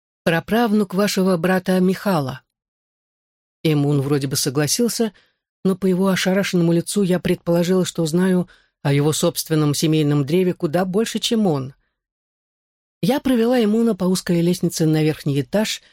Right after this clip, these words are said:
где всё было меньше и старее, и, открыв дверь в кабинет Мартиниуша, включила свет. Пламя в камине не горело,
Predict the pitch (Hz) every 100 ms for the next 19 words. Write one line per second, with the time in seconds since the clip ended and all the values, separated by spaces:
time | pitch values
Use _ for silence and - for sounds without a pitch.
0 | _ - 160 - 156 147 151 147 175 208
1 | - 143 - 147 170 208 208 - _ _
2 | _ _ 175 175 - 202 170 165 247 -
3 | 175 180 190 160 151 - 220 208 - 208
4 | - 160 - 190 196 - 160 135 123 -
5 | _ _ _ _ _ _ _ 156 147 143
6 | 139 - 143 139 143 143 135 147 185 196
7 | 165